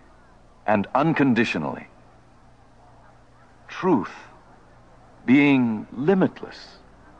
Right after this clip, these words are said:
unconditioned, is unapproachable by any path whatsoever. It cannot be organized,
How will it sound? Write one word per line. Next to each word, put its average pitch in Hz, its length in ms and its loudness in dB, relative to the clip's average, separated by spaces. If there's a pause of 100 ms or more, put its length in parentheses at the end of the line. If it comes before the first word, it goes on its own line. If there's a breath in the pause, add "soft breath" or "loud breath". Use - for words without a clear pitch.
(440)
unconditioned, 135 1040 0 (1040)
is 143 180 2
unapproachable 180 760 0
by 110 220 2
any 196 300 4
path 104 420 0 (240)
whatsoever. 143 760 0 (800 loud breath)
It 123 140 -4 (180)
cannot 156 520 0
be 117 140 0
organized, 92 920 -4